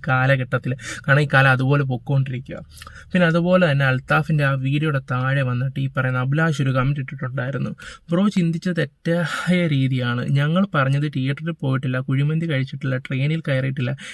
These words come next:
എന്നാണ്. അല്ലാതെ ഇതൊക്കെ ഞങ്ങൾക്ക് സാധിച്ചു തരുമോ,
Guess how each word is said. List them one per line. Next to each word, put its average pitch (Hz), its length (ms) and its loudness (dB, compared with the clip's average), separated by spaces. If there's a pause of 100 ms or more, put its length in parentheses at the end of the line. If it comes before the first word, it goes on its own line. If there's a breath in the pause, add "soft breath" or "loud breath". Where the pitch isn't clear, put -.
(240 loud breath)
എന്നാണ്. 160 480 4
അല്ലാതെ 143 300 2 (100)
ഇതൊക്കെ 151 280 -4 (100)
ഞങ്ങൾക്ക് 143 360 0 (100)
സാധിച്ചു 143 380 0
തരുമോ, 147 320 2